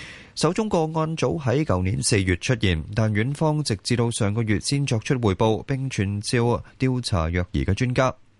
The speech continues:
報告批評醫院欠缺有效嘅政策，預防、識別同埋調查懷疑虐兒指控。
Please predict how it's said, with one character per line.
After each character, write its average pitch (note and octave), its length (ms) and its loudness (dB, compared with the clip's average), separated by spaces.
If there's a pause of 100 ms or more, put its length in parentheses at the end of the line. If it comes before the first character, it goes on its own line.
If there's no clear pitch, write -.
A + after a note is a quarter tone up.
(500)
報 C3+ 60 4
告 C#3+ 160 0
批 D3 80 -4 (140)
評 G2 300 0
醫 C#3+ 100 -2
院 A#2 260 0
欠 G#2+ 280 -2
缺 G#2+ 240 0
有 E2+ 240 2
效 F#2+ 120 2
嘅 G2+ 160 0
政 G#2+ 200 0
策， A2 240 2 (120)
預 B2+ 160 0
防、 F2 340 0
識 - 240 -2
別 G2+ 160 2 (100)
同 G#2 120 0
埋 F2 180 4
調 G2+ 220 0
查 D#2+ 240 0
懷 C#2 200 0
疑 D2+ 140 2
虐 E2 140 2
兒 D2 260 0
指 F2 220 2
控。 D#2+ 180 2